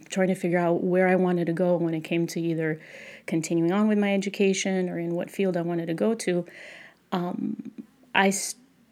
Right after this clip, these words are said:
had my first experience with a family member who had a really, really, really bad relationship, um, overseas, 'cause I'm Italian, right? So it was a family member in Italy,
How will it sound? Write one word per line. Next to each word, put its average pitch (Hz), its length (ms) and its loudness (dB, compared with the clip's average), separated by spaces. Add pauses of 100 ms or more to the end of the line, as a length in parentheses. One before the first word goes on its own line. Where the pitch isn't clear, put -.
(120)
had 202 220 4
my 196 160 4
first 202 340 0
experience 185 540 0
with 175 180 0
a 170 80 -2
family 190 380 2
member 165 420 2
who 160 640 0
had 170 200 -2
a 175 60 -4
really, 180 480 2
really, 160 260 0
really 165 200 0
bad 160 420 -2
relationship, 160 680 -4 (480)
um, 160 340 -4 (460)
overseas, 165 480 -2
'cause 151 120 -6
I'm 147 120 -4
Italian, 151 360 -8
right? 165 160 -4 (360)
So 170 260 0
it - 20 4
was 165 160 -2
a 170 40 -2
family 160 320 0
member 156 260 0
in 190 80 0
Italy, 180 520 0